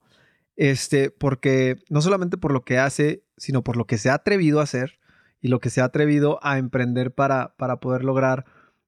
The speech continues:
lo que, lo que tanto persigue. Este, y ahorita lo van a escuchar. Es Arturo Muela, arquitecto, escultor, artista, bla, bla, bla, bla, bla. Arturo, ¿cómo estás, hermano?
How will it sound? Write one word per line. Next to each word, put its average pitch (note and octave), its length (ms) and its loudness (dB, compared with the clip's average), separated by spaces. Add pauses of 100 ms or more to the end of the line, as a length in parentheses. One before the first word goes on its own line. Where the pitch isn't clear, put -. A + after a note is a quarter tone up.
(140)
lo C3+ 320 2
que, B2+ 460 -2
lo C3 220 -4
que C3 100 -6
tanto C3+ 340 -2
persigue. C#3 580 0 (840)
Este, A#2 560 -2
y A#2+ 100 -2
ahorita B2 280 0
lo C3+ 80 2
van A#2+ 140 0
a B2+ 40 0
escuchar. C3+ 540 -2 (640)
Es C3+ 120 2
Arturo E3+ 380 2
Muela, D#3+ 480 0 (340)
arquitecto, C3+ 840 -2 (160)
escultor, B2 800 -4 (100)
artista, A#2+ 800 -4 (300)
bla, C3 240 2
bla, C3 260 0
bla, C3 260 0
bla, C3+ 220 0
bla. C3+ 220 0
Arturo, C3+ 400 -2
¿cómo C#3 180 -6
estás, C#3 220 0
hermano? A#2+ 440 -4